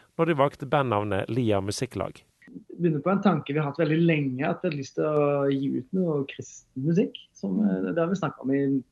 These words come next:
Speaker 2: mange, mange, mange år. Så har vi liksom ikke funnet helt ut hvilken form dette her skal ha, da.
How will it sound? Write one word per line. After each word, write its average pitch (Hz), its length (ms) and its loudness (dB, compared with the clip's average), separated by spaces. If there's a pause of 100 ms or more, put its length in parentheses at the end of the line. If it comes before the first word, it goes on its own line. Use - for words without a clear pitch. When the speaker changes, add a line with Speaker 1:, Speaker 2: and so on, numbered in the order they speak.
(420)
Speaker 2:
mange, 139 380 -2
mange, 131 220 0
mange 131 180 0
år. 143 180 2 (920)
Så - 120 -2
har 165 80 4
vi 175 80 2
liksom 185 140 6
ikke 202 180 -2
funnet 147 300 4
helt 151 260 -2
ut 165 220 0
hvilken 160 320 -2
form 156 480 -2
dette 165 200 2 (100)
her 151 80 0
skal 151 200 -4
ha, 180 140 2
da. 214 240 8